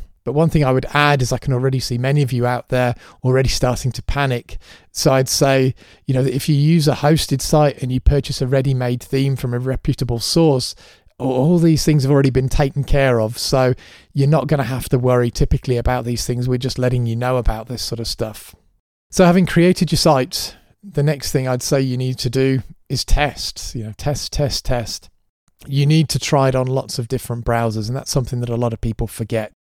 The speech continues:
You know, majority of people use Chrome when they're looking at a desktop, and they use Safari when they're coming in through mobile.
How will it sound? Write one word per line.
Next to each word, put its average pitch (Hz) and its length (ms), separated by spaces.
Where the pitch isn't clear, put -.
You 131 100
know, 131 160
majority 151 580
of 135 100
people 135 360
use 131 260
Chrome 170 720
when 131 160
they're 127 160
looking 131 300
at 123 100
a 123 60
desktop, - 600
and 143 160
they 139 80
use 135 200
Safari 135 560
when 127 160
they're 127 120
coming 131 300
in 123 120
through 123 260
mobile. 123 680